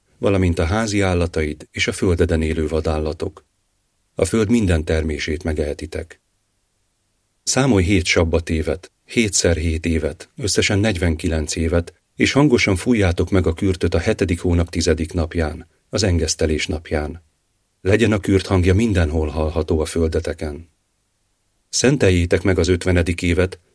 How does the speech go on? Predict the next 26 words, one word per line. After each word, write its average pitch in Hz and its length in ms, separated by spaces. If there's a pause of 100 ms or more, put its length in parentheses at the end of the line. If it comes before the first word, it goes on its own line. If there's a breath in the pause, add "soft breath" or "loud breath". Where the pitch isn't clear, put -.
és - 160
hirdessetek 101 580
szabadulást 87 600
az 92 100
ország 98 320
minden 98 320
lakosának. 76 800 (520)
Jubileumi 82 600
év 78 180
lesz 76 260
ez 80 100
nektek. - 520 (1000)
Mindenki 92 460
kapja 87 300
vissza 80 300
az 80 120
eladott 85 300
birtokát, 82 680 (220 soft breath)
akit 107 260
pedig 95 240
eladtak 107 420
rabszolgának, 82 840
térjen 85 360
vissza 78 280
a 78 80
családjához. 76 920